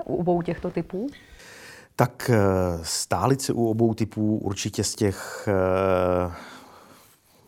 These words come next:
Speaker 2: nechci říct multioborových, ale těch, co mají opravdu široké, eh, široké spektrum a obsahují téměř všechny kategorie práva. Z těch českých firem jsou to určitě kancelář Havela Partners, P R K Partners, kancelář paní doktorky Glacové.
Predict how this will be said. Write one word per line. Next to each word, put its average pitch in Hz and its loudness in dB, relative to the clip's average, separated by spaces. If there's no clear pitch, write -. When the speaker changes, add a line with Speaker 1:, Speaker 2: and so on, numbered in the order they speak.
Speaker 2:
nechci 73 -8
říct - -10
multioborových, 76 -6
ale 76 -4
těch, - -10
co - -10
mají 80 -6
opravdu 82 -8
široké, 85 0
eh, 87 -2
široké - -4
spektrum - -4
a - -2
obsahují 82 -4
téměř 82 -4
všechny - -8
kategorie 82 -2
práva. 80 -2
Z - -16
těch - -4
českých - -6
firem 82 -2
jsou 80 -6
to 82 -2
určitě 78 -4
kancelář 80 -6
Havela 80 -8
Partners, 80 -8
P 78 -8
R 80 -10
K 76 -10
Partners, 76 -8
kancelář - -10
paní 73 -8
doktorky 76 -8
Glacové. 82 -4